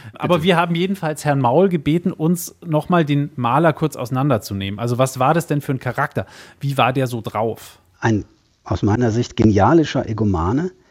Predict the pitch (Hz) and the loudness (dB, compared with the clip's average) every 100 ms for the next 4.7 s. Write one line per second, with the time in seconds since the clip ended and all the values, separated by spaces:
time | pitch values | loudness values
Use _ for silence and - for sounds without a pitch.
0 | _ _ - - - - 135 143 139 135 | _ _ -20 -14 -10 -2 0 2 4 4
1 | 127 110 131 113 113 127 131 127 - 127 | 4 4 2 2 0 0 0 0 2 2
2 | 131 135 92 87 101 - - - 147 107 | 4 2 2 -2 -4 -10 -18 -8 -2 0
3 | 107 107 107 110 113 110 151 101 - - | 0 0 0 0 0 4 4 4 0 -4
4 | 101 104 98 107 123 117 | -2 2 2 2 2 0